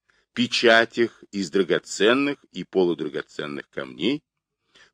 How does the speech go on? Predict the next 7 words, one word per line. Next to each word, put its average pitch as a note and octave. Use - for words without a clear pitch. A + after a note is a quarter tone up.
пластинках B2+
из G2+
слоновой E2
кости -
и C#3
так E2
далее. A1+